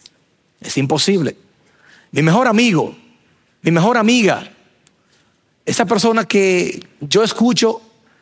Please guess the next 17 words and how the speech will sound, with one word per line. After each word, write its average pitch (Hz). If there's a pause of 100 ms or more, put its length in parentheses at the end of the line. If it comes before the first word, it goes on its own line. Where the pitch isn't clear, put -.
(540)
qué 190
tanto 208
de 180
Cristo 170
tiene, 110 (1080)
qué 165
tanto 202
de 190
su 190
palabra 143
tiene. 110 (1600)
¿Qué -
dice 165
segunda 165
Corintios 160
seis 156
catorce? 135